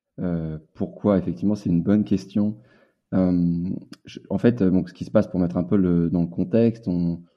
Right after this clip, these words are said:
on est en deux mille dix-huit. En deux mille dix-huit, moi, je suis en deuxième année à, à Centrale Nantes, donc une école d'ingénieurs.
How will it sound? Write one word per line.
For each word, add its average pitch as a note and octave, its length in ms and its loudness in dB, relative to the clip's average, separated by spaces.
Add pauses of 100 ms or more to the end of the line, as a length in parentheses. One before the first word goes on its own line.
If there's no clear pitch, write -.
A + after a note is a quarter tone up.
(360)
on F#2+ 100 2
est G#2 60 6
en F#2+ 100 4
deux F2+ 100 4
mille G2 180 6
dix-huit. G2+ 360 2
En G2 80 0
deux F2 80 0
mille F2+ 160 2
dix-huit, F#2 300 -2
moi, F#2 80 0
je E2+ 60 -8
suis F#2+ 100 -6
en E2+ 60 -2
deuxième G2 300 2
année G2 180 2
à, F2+ 400 -2
à - 40 -12
Centrale F2+ 320 -8
Nantes, A2+ 200 -2
donc - 200 -10
une F2 80 -2
école F2 220 -4
d'ingénieurs. F#2 560 0